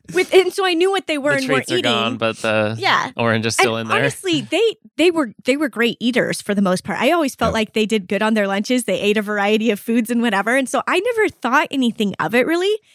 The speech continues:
Speaker 1: except that, yeah, it took work, but I was doing it for Penny and I still do, and it, that's fine. And so when I saw in this paperwork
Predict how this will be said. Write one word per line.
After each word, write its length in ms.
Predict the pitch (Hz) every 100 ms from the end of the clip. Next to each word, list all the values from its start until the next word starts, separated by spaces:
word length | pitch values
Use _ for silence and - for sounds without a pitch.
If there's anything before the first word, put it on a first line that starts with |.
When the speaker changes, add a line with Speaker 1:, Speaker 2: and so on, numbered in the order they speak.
| _ _ -
Speaker 1:
except 380 | 254 - 320 -
that, 140 | -
yeah, 300 | 226 247 240 - _
it 220 | 240 -
took 320 | - 240 - -
work, 520 | 214 202 175 311 - 160 -
but 240 | 254 220 - _ _
I 60 | 269
was 140 | 240
doing 280 | 226 277 285
it 100 | -
for 140 | 240
Penny 320 | 214 214 202 196
and 100 | 208
I 60 |
still 260 | 208 - 202
do, 160 | 196
and 140 | 202 247
it, 100 | 220 - - -
that's 260 | 196 196
fine. 360 | - 233 190 175 - _ _ _ _ _ _
And 180 | 226 240
so 240 | - 277 240
when 720 | 202 202 220 226 254 285 320 - _ _ -
I 140 | 226
saw 480 | 233 - 247 226 180
in 220 | - 220
this 160 | 196 190
paperwork 960 | - 226 277 440 196 143 123 - -